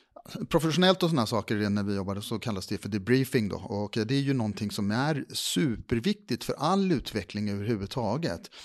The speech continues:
Det är att efter då, låt säga då att jag och Mia här, vi bråkar om en sak, det blir lite, eh, tjafs om det. Jag går ut en sväng, eh, kommer tillbaka och sen har liksom gjort min utvärdering av det hela.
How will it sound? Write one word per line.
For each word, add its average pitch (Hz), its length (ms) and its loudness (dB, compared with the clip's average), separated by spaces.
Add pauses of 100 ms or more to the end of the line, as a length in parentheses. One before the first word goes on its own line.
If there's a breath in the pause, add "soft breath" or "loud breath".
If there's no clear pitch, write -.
(200 loud breath)
Det 127 320 2
är 117 60 4
att 117 100 -2
efter - 460 0
då, 101 200 0 (440 loud breath)
låt 156 180 2
säga 151 280 6
då 104 160 0
att 95 160 -4
jag 110 300 2
och 104 180 -4
Mia 101 400 -2
här, 98 220 -4
vi 98 140 -4
bråkar 117 440 0
om 113 180 0
en 110 80 -2
sak, 120 380 -2
det 104 120 -6
blir 101 300 -8 (240)
lite, 104 260 -8
eh, 92 520 -10
tjafs - 460 -4
om 113 220 2
det. 110 260 -2 (440 loud breath)
Jag 139 260 0
går 131 140 2
ut 120 300 0
en 117 60 -2
sväng, 117 540 -2
eh, 110 220 -4
kommer 104 200 -4
tillbaka 101 840 -4
och 107 160 -4
sen 95 280 -8
har 98 140 -8
liksom 95 360 -8
gjort 104 220 -10
min 104 300 -2 (240)
utvärdering 104 600 -4
av 95 100 -4
det 101 80 -4
hela. 101 460 -4